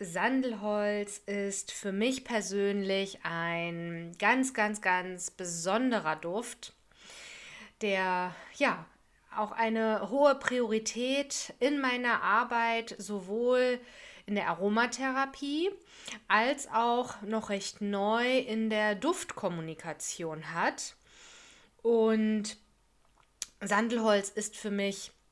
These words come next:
ein Öl, was aus meiner täglichen Praxisarbeit nicht wegzudenken ist. Deswegen ist es mir auch sehr wichtig,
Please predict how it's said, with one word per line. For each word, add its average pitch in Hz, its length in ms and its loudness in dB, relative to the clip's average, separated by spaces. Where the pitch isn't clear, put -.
ein 185 400 -4
Öl, 208 540 2
was 185 520 2
aus - 160 -8
meiner 196 520 2
täglichen 208 540 -6
Praxisarbeit 175 1160 -4
nicht 240 560 0
wegzudenken 170 1000 -4
ist. - 340 -14
Deswegen 240 520 0
ist 240 240 -4
es 254 120 -8
mir 233 200 0
auch 220 280 2
sehr 254 380 0
wichtig, 320 760 0